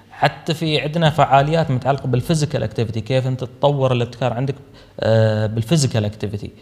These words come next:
ففي كثير من الفعاليات نحن سويناها. آه، ممكن إخواني في عندكم لو تدخلون على موقع الهيئة، آه، فهر دوت جوف دوت إي إي، بتلقون هذا الجدول بالتفصيل موجود، واللي يبغى يشارك معنا حياه الله في أي وقت،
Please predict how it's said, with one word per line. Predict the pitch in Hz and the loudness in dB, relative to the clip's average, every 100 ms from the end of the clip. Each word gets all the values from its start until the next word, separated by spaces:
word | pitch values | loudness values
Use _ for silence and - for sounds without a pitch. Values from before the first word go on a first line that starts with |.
| - _ _ _ _ _ | -20 _ _ _ _ _
ففي | 123 127 | 2 2
كثير | - 156 185 160 | 0 0 2 4
من | |
الفعاليات | 123 120 113 117 123 | 2 2 2 2 2
نحن | 110 110 | 0 -6
سويناها. | 101 98 95 95 95 92 - - - _ | -8 -6 -6 -8 -10 -14 -20 -20 -20 _
آه، | - 110 107 104 - | 0 2 2 -2 -4
ممكن | 131 143 147 | 0 2 2
إخواني | 135 143 143 143 | 2 2 2 2
في | 127 120 | 0 -4
عندكم | 123 - 123 | -4 -2 -2
لو | |
تدخلون | 113 117 - 139 135 113 | 0 -4 -4 0 2 2
على | 107 110 | 0 2
موقع | 120 147 117 | 2 0 0
الهيئة، | 110 117 131 185 - - - - | 0 0 0 -2 -6 -18 -18 -4
آه، | 113 110 107 104 101 101 | 0 2 2 0 0 -2
فهر | 101 - 127 117 | -6 -2 0 2
دوت | 110 110 | 0 -4
جوف | 113 117 | 0 -2
دوت | 107 117 | 0 -2
إي | 123 | 0
إي، | 127 185 | 0 -2
بتلقون | 160 117 123 127 131 | -2 -4 -4 -2 -2
هذا | 123 113 | -2 -2
الجدول | 107 131 139 165 170 - - | -2 -4 -2 -4 -4 -12 -8
بالتفصيل | 131 - 120 - 143 127 | -4 -2 -4 -2 -2 0
موجود، | 113 110 110 107 - - - - | -2 -2 -4 -8 -10 -20 -20 -6
واللي | 123 139 | 0 2
يبغى | 151 147 143 | 2 2 -2
يشارك | 127 156 156 147 | 0 0 2 0
معنا | 139 127 156 170 | -4 -2 -2 0
حياه | 151 120 120 123 117 | -2 0 2 2 0
الله | 117 | -2
في | 104 98 | -4 -4
أي | 101 | -6
وقت، | 98 | -8